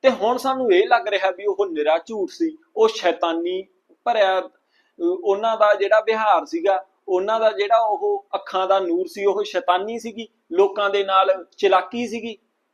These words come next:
ਤੇ ਹੁਣ ਤਾਂ ਸਾਨੂੰ ਮਾਨ ਸਾਹਿਬ ਦੀ, ਜਿਹੜਾ ਕੋਈ ਮਾਨ ਸਾਹਿਬ ਕਿਤੇ ਵੀ ਖੜੇ ਹੋਣ ਸਟੇਜ ਤੇ, ਕਿਤੇ ਵੀ ਉਹਨਾਂ ਦਾ ਪੋਸਟਰ ਦਿਖੇ, ਤਾਂ ਸਾਨੂੰ ਇੱਕ ਗੀਤ ਯਾਦ ਆਉਂਦਾ ਗਾ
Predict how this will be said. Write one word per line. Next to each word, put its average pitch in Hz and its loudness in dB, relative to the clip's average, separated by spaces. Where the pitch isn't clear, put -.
ਤੇ 214 2
ਹੁਣ 196 0
ਤਾਂ 214 0
ਸਾਨੂੰ 202 -4
ਮਾਨ 180 0
ਸਾਹਿਬ 180 0
ਦੀ, 190 -14
ਜਿਹੜਾ 185 4
ਕੋਈ 214 -4
ਮਾਨ 175 -2
ਸਾਹਿਬ 185 0
ਕਿਤੇ 214 -2
ਵੀ 220 -10
ਖੜੇ 240 0
ਹੋਣ 202 -4
ਸਟੇਜ 185 0
ਤੇ, 185 -2
ਕਿਤੇ 202 -2
ਵੀ 214 -10
ਉਹਨਾਂ 208 -4
ਦਾ 202 4
ਪੋਸਟਰ 175 -4
ਦਿਖੇ, 160 -8
ਤਾਂ 185 -4
ਸਾਨੂੰ 175 -4
ਇੱਕ 160 -6
ਗੀਤ 156 -10
ਯਾਦ 139 0
ਆਉਂਦਾ 127 -6
ਗਾ 143 -6